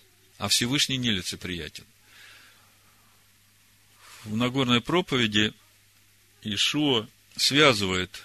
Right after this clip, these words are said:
э, законы справедливого суда с заповедью, которая говорит о том, что если тебя ударят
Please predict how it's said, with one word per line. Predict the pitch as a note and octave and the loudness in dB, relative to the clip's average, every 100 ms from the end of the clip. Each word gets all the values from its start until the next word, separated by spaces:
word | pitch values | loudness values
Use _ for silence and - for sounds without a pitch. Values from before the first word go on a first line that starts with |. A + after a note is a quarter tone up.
| - | -18
э, | G#2 F2+ F2 | -14 -12 -10
законы | F#2 G2 - G#2+ G2 | -6 -8 -4 -4 -4
справедливого | - G#2 G2+ G2+ G#2 G2 G2 | -4 -2 -2 -2 -2 -2 -2
суда | - G#2+ A2 D3+ D3+ | -6 -6 -4 -2 -2
с | - - A#2 A2 G#2+ - - _ | -2 -2 -2 -2 -4 -10 -20 _
заповедью, | G#2 G2 B2+ - F#2+ F2+ E2+ E2+ F2 - | -4 4 4 4 -2 -4 -6 -12 -12 -18
которая | - - A#2 A2+ | -16 -8 -4 -4
говорит | G#2+ A2+ A2+ G#2 | -2 -2 -2 -2
о | G#2+ | -6
том, | - - C3+ C3+ A#2+ | -6 -4 -2 -2 -2
что | - - - A2+ A2 G#2 G#2 G#2 - _ _ _ _ _ | -4 -6 -10 -6 -4 -4 -6 -10 -16 _ _ _ _ _
если | G#2 G2 G#2 | -6 -6 -4
тебя | - G2+ | -4 0
ударят | G#2 G#2 G#2+ G2 F#2+ | 2 4 4 4 0